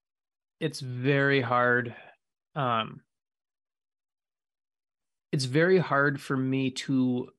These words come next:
believe that without proof, just because when you hear some of the people that talk about,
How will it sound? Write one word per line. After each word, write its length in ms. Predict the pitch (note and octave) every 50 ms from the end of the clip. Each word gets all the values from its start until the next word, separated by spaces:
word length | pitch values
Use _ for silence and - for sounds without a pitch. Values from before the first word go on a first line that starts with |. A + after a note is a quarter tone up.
| _ -
believe 500 | D3 C#3 C3 B2+ B2 C3 C3 C3 B2+ B2
that 320 | C3+ B2+ B2+ B2+ B2 B2+
without 340 | C3+ A#2+ A#2+ A2 A2+ - _
proof, 500 | - - - B2 A2 - - - - - - - _ _ _
just 240 | - D3 C#3 - -
because 380 | - B2 - C3 A#2+ A#2 A2 B2+
when 140 | C3 B2
you 160 | B2 B2 B2+ A#2+
hear 320 | - - C#3 C3+ C3+ C3
some 260 | B2+ - - C3 B2+
of 60 | B2+
the 60 | A#2+ A#2
people 340 | - B2+ B2 B2 B2+ A#2+
that 160 | A#2 A#2 A#2 -
talk 240 | - A#2+ A#2+ -
about, 440 | - A#2 A#2+ A#2 A#2 A2+ A2 - -